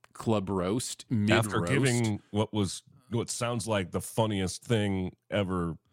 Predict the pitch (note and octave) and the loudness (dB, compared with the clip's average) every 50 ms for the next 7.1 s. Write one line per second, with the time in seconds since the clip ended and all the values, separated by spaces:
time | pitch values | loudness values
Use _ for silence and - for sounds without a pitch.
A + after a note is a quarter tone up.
0 | _ _ _ _ _ _ - A#2+ A#2+ F2 F2+ C2 C2 G1+ - - - F2+ - - | _ _ _ _ _ _ -2 0 0 0 -2 -8 -10 -12 -12 -8 -6 -4 -4 -2
1 | - A#2 D3+ F3+ C#3+ G2+ F#2+ - - - - - G3+ G#3 F3+ B2 G#2 E3+ D#3 - | 0 2 4 4 2 2 -4 -8 -8 -4 -2 0 0 0 0 -2 -2 -2 -2 -2
2 | D#3+ F#3 F#3 A#2+ G#2 F#2 - - - F3+ E3+ E3 D#3+ - - F#3+ F3 E3+ D3+ C3+ | -2 -2 -2 -2 -4 -6 -8 -8 -6 -6 -4 -4 -4 -6 -6 -6 -4 -4 -2 -2
3 | D#3+ D#3+ - - D#3+ D3+ E3+ F#3 F#3 G#3 F#3+ - D#3 C#3 - - G#3+ F#3+ D#3+ C#3+ | -2 -2 0 -2 -2 -2 -2 -2 -2 -2 -2 -4 -4 -2 0 0 0 2 2 0
4 | C3 B2+ B2+ - E3+ D#3+ C#3+ D3 E3+ E3+ E3 C#3 C3 C3+ B2+ C3 B2+ A#2+ F#3+ D#3+ | 0 0 0 2 2 2 2 2 0 0 -2 -2 0 0 2 2 0 0 -2 -4
5 | C3 - A#2+ A#2 G#2+ A2 G#2+ - - A2+ A#2+ C3+ D#3 G3 G#3+ - - G#3+ E3+ B2 | -2 -2 -2 0 0 0 -2 -2 -4 -2 -2 0 0 0 -2 -2 -4 -4 -6 -6
6 | G#2+ - D3+ C#3+ D#3 - - - C#3+ B2+ A2+ G#2 F2+ G#2 G#2+ C3 D3+ F#2 - - | -6 -2 -2 -2 0 -2 -4 -4 -4 -2 -2 -2 0 0 0 0 0 -2 -4 -6
7 | - - | -12 -18